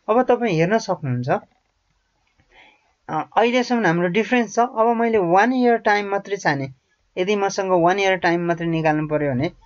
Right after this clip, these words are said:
तपाईँको change भएको छ। ल हेर्नुहोस् है, One year time कति रहेछ त मसँग? One year time भनेको चाहिँ, अ, मैले यसलाई पनि कमामा दिएँ। कमामा दिँदाखेरि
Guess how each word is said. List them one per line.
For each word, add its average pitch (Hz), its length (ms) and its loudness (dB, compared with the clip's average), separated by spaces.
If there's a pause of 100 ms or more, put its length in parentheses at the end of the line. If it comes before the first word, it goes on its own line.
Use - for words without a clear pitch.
(400)
तपाईँको 165 320 -2
change 190 340 -2
भएको 131 280 -2
छ। 131 100 -10
ल 135 100 -4
हेर्नुहोस् 127 340 0
है, 226 100 2 (640)
One 196 180 2
year 208 140 0
time 196 280 -2
कति 202 200 -4
रहेछ 156 200 -2
त 202 260 0
मसँग? 165 380 -4 (540)
One 202 220 2
year 214 160 0
time 190 420 -2
भनेको 127 300 -2
चाहिँ, 196 180 -4 (460)
अ, 147 320 0 (240)
मैले 147 340 -2
यसलाई 143 200 2
पनि 147 580 -8
कमामा 160 380 4
दिएँ। 156 280 -4 (160)
कमामा 151 360 -2
दिँदाखेरि 143 520 -4